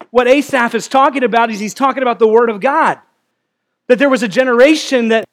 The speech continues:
<coughs> excuse me, was given the word of God. They were given some of those things.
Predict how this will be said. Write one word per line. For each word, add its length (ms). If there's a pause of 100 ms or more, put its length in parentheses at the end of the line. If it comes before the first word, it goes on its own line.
<coughs> 120
excuse 920
me, 220 (300)
was 200
given 400
the 100
word 220
of 140
God. 280
They 80
were 140
given 380
some 200
of 80
those 200
things. 640